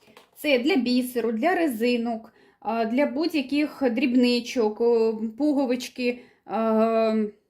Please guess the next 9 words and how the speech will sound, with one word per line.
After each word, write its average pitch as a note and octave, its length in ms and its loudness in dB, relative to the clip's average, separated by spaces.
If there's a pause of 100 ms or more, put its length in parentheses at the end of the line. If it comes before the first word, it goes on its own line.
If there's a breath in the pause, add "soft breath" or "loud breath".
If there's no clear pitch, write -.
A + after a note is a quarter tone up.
(140)
все C#4+ 220 -2
це C#4+ 140 -6
можна B3 340 0
сюди A3 360 2
складати. E4+ 720 -2 (1200)
Ось A3 220 -6
у A#3 60 -2
формі A3 340 0
сердечок. C#4 580 -4